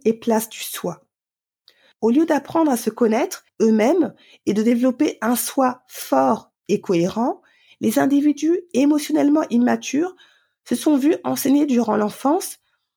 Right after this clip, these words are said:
que certains sentiments étaient mauvais et proscrits. Ainsi, ils ont inconsciemment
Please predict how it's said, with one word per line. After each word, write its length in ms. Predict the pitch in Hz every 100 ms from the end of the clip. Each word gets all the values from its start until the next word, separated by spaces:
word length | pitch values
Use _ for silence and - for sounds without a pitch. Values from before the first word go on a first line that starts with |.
| _ -
que 160 | 247
certains 480 | 240 - 302 330 370
sentiments 540 | 370 294 - 254 285 349
étaient 240 | 226 226 240
mauvais 500 | 233 220 254 302 -
et 80 | 240
proscrits. 600 | 240 220 214 - - - _ _ _ _ _ _ _ _ _
Ainsi, 320 | 247 254 - 370 -
ils 180 | 233 247
ont 140 | -
inconsciemment 720 | - 320 - 320 302 294 311